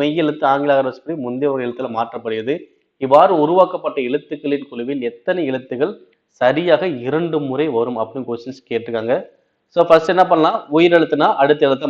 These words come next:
மாத்திக்கலாம், மெய் எழுத்துனா முன்னாடி எழுத்தை மாத்திக்கலாம். இது மாத்தினாதான் எத்தனைது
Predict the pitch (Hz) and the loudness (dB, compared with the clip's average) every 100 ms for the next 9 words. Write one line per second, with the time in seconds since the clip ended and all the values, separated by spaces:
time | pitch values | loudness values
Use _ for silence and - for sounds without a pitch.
0 | 120 117 113 107 104 _ _ _ _ _ | -2 -2 -6 -10 -10 _ _ _ _ _
1 | _ _ _ _ _ _ 139 151 165 160 | _ _ _ _ _ _ -2 2 2 2
2 | 151 180 139 143 135 123 143 113 113 117 | 0 -2 -2 -2 -2 -2 -2 -2 -8 -8
3 | 107 101 - _ _ _ - 143 131 156 | -10 -10 -14 _ _ _ -2 0 4 4
4 | 170 156 143 165 277 - _ 139 139 160 | 4 0 2 0 -2 -10 _ -4 0 0
5 | 156 151 | 2 2